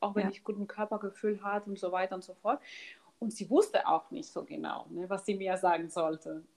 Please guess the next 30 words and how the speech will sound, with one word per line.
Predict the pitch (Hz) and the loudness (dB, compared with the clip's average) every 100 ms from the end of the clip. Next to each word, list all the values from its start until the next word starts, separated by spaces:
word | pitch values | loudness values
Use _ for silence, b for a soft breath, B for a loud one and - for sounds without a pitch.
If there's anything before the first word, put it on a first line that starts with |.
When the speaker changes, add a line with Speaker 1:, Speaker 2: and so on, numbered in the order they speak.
| - | -4
Speaker 1:
Deswegen | 196 202 220 202 | 4 6 8 8
habe | 220 | 8
ich | 202 | 8
Speaker 2:
Mhm. | |
Speaker 1:
auch | 214 | 6
danach | 220 202 208 | 4 2 2
gedacht, | 196 190 190 196 | 2 4 2 0
ich | - 196 - | -6 -8 -4
will, | 190 214 254 311 - - | 0 2 4 2 -2 -14
ich | 202 196 | -12 -4
möchte, | 196 208 226 - 254 | 0 0 -2 -2 -2
dass | 233 208 | -2 -4
wenn | 196 190 | -6 -6
mir | 190 185 | -6 -6
eine | 190 | -8
Frau | - - 190 220 | -10 -2 4 4
sagt, | 220 220 208 202 _ _ _ | 4 0 0 -2 _ _ _
"Was | 190 220 226 | 0 0 0
darf | 226 226 | -2 0
ich | 226 208 | -4 -2
machen, | 202 208 202 196 | -4 -4 -6 -2
was | 208 240 | -2 -2
soll | 247 226 | -4 -4
ich | 220 | -4
vermeiden?", | 208 196 196 190 196 190 | -4 -4 -6 -6 -8 -10
ich | - - | -12 -8
will | 214 214 | -6 -2
helfen, | 214 226 240 - 185 | 2 2 2 -6 -6
ich | 185 - | -6 -8
will, | 196 208 | -8 -8